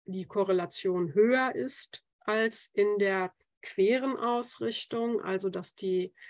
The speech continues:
elektrische Aktivität, ähm, die sichtbare Muskelspannung in Längsausrichtung stärker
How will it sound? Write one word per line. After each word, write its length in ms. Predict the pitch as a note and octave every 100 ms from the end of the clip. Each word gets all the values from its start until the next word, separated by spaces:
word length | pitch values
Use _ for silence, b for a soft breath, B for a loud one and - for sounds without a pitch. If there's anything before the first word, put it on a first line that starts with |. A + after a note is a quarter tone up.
| B B B
elektrische 720 | - G3 G3+ G#3 - G#3+ -
Aktivität, 1200 | F3+ F#3+ - G3 G3 G3+ - G#3+ A#3 B3+ B3+ - - -
ähm, 520 | G3+ G3 G3 G3 G3
die 360 | F#3 G3 G3 G3
sichtbare 720 | F3+ G#3+ G#3 - G3 F#3+ F#3+
Muskelspannung 840 | F#3+ F#3 - F#3 - F#3 F#3 G3
in 160 | F#3 F3+
Längsausrichtung 1120 | F#3 G#3+ - G3 G3 - F#3+ - F#3+ F#3 F#3 B B B B
stärker 880 | - - F#3+ G#3 A#3 - A3+ A3+